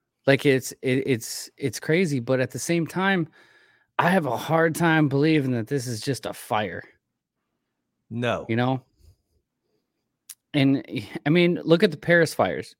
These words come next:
Speaker 1: or the, the Paradise fires in California.
Speaker 2: Exactly.
Speaker 1: I mean, you look at those and
Speaker 2: <clears throat>
Speaker 1: there's trees still standing. And if you look at, like, the aerial view, um, or even a, a, a farther out shot of,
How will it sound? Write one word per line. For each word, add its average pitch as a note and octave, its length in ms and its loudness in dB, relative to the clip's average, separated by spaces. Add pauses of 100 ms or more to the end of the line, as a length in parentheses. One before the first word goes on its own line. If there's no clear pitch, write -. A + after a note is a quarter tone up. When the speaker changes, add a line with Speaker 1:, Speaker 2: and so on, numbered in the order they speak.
Speaker 1:
or D3 80 2
the, C#3 160 2
the A2+ 100 -6
Paradise C3 460 4
fires C#2+ 400 -6 (640)
in A#2 60 -2
California. A#2 480 2
Speaker 2:
Exactly. - 260 -8 (800)
Speaker 1:
I C#3+ 60 4
mean, D3 240 8
you D3 80 4
look E3+ 220 -2
at D3 100 -8
those C#3+ 320 2
and C3+ 160 -2
Speaker 2:
<clears throat> - 0 -
Speaker 1:
there's B2+ 180 -2
trees F#3 280 -8
still E3 180 -6
standing. A#2+ 480 -6 (380)
And C3 80 0
if A#2+ 80 -4
you D#3+ 80 -2
look G#3 180 0
at, F#3+ 160 -6
like, D3+ 180 -2
the - 140 -4
aerial C3 380 0
view, A#2 420 -6 (420)
um, A2 480 -4 (800)
or C#3 60 0
even G3 280 0
a, C3+ 40 0
a, G#2+ 440 -8 (140)
a A#2 80 -10
farther C#3 580 -4
out A#2+ 180 -10 (140)
shot - 640 -12 (640)
of, A#2 420 -2